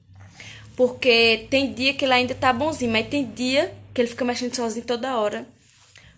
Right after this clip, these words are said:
Ontem eu mal conseguia mexer no celular, gente, de tão ruim que tava, mexendo sozinho, se desligando sozinho, dando zoom sozinho, entrando nas coisas sozinho.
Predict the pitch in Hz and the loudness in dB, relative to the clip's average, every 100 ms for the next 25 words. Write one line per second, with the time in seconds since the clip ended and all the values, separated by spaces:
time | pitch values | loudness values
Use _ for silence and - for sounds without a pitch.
0 | - _ _ - 233 269 277 277 247 254 | -20 _ _ -2 0 2 2 2 4 2
1 | 277 302 285 269 285 294 370 - 311 302 | 0 -2 -2 0 2 2 0 0 0 -2
2 | 302 302 294 220 196 196 196 208 - 254 | -2 0 0 -2 -2 -8 -10 -14 -8 -6
3 | 262 220 247 247 277 - 220 214 220 220 | -4 -4 -6 -6 -12 -4 -4 -2 -6 -6
4 | 233 233 226 202 202 - 214 208 196 226 | -6 -4 -2 -2 -6 -6 -8 -8 -6 -4
5 | 226 214 190 180 202 202 - - - 185 | -2 -2 -2 -4 -10 -12 -16 -18 -16 0
6 | 233 262 254 226 240 220 190 190 190 214 | 2 2 2 2 4 2 0 -4 -4 -6
7 | 214 233 226 220 220 - - 208 190 202 | -6 -6 -6 -6 -6 -6 -6 -4 -4 -4
8 | 202 190 190 208 | -6 -8 -10 -12